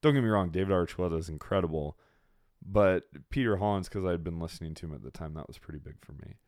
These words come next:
And just, they put on an incredible concert. I, the feels, man. I don't care who you are. Christmas time, that was,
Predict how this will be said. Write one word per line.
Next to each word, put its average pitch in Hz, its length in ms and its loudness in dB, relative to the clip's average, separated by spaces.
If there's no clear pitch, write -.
And 101 140 -6
just, 92 440 0
they 87 100 -4
put - 220 2
on 92 180 -2
an 80 80 -6
incredible 90 460 -8
concert. 82 760 -8
I, - 120 -14
the 85 100 -10
feels, 80 480 -6
man. 73 260 -10
I - 60 -8
don't 110 240 -4
care 80 140 -4
who 82 100 -4
you 80 220 -2
are. 76 220 -6
Christmas - 480 -4
time, 82 420 -6
that 104 140 2
was, 87 540 0